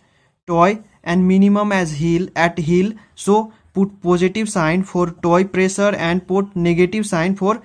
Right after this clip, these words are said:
heel pressure. Now put down the value, which is equals to summation W means, uh,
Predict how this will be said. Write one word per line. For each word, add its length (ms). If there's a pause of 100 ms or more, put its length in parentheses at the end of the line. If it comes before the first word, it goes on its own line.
(140)
heel 240
pressure. 560 (180)
Now 160
put 240
down 220
the 100
value, 480 (320)
which 220
is 180
equals 380
to 140
summation 580
W 480 (1040)
means, 340
uh, 240